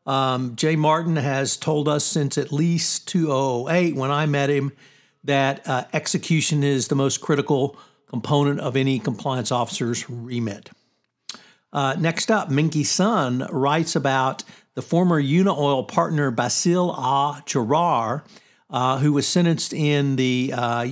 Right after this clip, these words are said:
United Kingdom to three years and four months after pleading guilty to conspiracy charges related to schemes to pay bribes. Uh, his significance is he's a former Iraqi partner of Unaoil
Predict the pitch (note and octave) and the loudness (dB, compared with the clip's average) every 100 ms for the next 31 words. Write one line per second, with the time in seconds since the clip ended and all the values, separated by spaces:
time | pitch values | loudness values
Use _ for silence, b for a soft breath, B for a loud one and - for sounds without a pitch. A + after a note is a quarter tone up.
0 | - - C#3 D3+ C#3 C#3+ C#3+ A#2+ - - | -8 -10 0 2 2 2 0 -2 -4 2
1 | A3 G3 E3 G#2 A2+ E3 B B B B | 4 4 4 0 0 -2 B B B B
2 | B - E3+ D#3 - E3+ F#3 F3+ E3+ C#3 | B 0 2 2 0 0 2 4 2 2
3 | A2+ D#3+ E3 D#3 D3+ C#3+ - - - - | 0 2 2 4 2 0 -2 -4 -6 -2
4 | C#3+ - - E3+ D3+ C#3 D3 D#3 E3 C3 | -2 -2 0 0 2 2 0 0 -2 -4
5 | - A2+ - E3+ E3 - D3 - D3 C#3 | -2 -2 0 0 2 0 0 2 2 0
6 | C3 C#3 B2+ C#3 C#3+ - D3 - D3+ D3 | -2 -2 0 0 0 -2 -4 0 0 0
7 | - A#2 B B B B - C#3 C#3 B2 | -2 -6 B B B B -2 0 2 2
8 | C#3 D3 C#3 A#2+ A2 - C3 - B2+ B2 | 2 2 2 0 -4 -6 -8 -6 -2 0
9 | C3 - C#3+ C#3+ E3+ F#3+ E3 - D3+ D3 | -2 -2 -2 0 0 0 0 0 0 0
10 | D3 D3+ C#3 B2 - D#3 D3+ D3 C3+ - | 0 0 0 -2 -4 0 2 2 0 -4
11 | B B B A2 C3+ C#3+ - B2 - F3 | B B B -4 0 0 -2 -6 -2 -2
12 | G#3 D#3 C#3+ B2+ B2 B2+ C3+ C3+ C3 C#3 | 2 2 2 0 -2 0 0 0 2 2
13 | D#3 F#3 | 2 -2